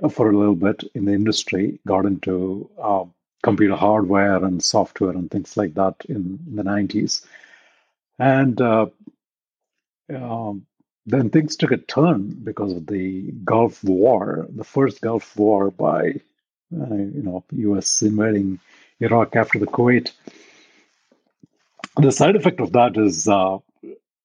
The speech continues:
the currency got devalued. You know, the Indian currency got devalued because of, you know, uh, lack of enough funds and so on, which made coming to the U S about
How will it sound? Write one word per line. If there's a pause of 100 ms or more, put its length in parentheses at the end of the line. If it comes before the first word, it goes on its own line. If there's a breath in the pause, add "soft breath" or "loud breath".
(160)
the
currency
got
devalued.
You
know,
the
Indian
currency
got
devalued
because
of, (140)
you
know, (320)
uh,
lack
of (100)
enough
funds
and
so
on, (640 loud breath)
which
made
coming
to
the
U
S (240)
about